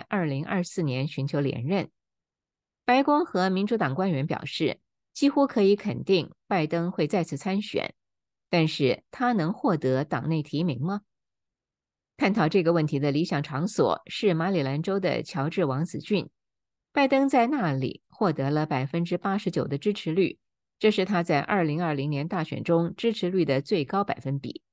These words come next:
乔治王子郡的四十万合格选民中，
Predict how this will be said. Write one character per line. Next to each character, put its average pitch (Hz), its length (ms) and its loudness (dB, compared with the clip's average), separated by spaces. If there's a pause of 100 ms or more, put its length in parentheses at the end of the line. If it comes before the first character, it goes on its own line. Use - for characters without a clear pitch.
(680)
乔 262 200 4
治 269 160 6
王 202 220 6
子 175 140 2
郡 170 180 0
的 131 180 2
四 220 300 -2
十 160 120 -2
万 160 200 2
合 151 220 -2
格 156 120 0
选 139 200 -4
民 135 160 -2
中， 208 280 2